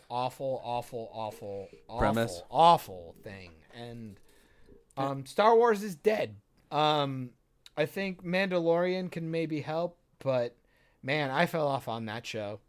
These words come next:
Speaker 1: They did a lot of dumb shit. I, I think they rushed the season out.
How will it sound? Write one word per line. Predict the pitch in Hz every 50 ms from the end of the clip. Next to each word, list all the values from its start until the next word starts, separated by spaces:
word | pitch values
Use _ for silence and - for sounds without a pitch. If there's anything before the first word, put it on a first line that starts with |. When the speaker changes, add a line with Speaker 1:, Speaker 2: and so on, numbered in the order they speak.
| _ _ _ -
Speaker 1:
They | 147 165
did | 160 160 156 139
a | 123
lot | 113 113 113 113 113 117 120
of | 113 107
dumb | 110 104 101 101
shit. | 98 - - 101 98 95 - _ _ _ _ _ _ _ _ _ _ _ _
I, | - 110 123 123 117 - _ - - - - _ _ _ _ _ _ _ _ _ _ _ _ _ _ _ _ _ _ _ _ _ _ _ _ _ _ _ _ _ -
I | 143 170
think | - - 196 202 208 190 -
they | - 180 170
rushed | 156 139 143 151 151 160 175 - - -
the | 156 135
season | - - 165 165 160 165 180 185
out. | 190 202 208 226 226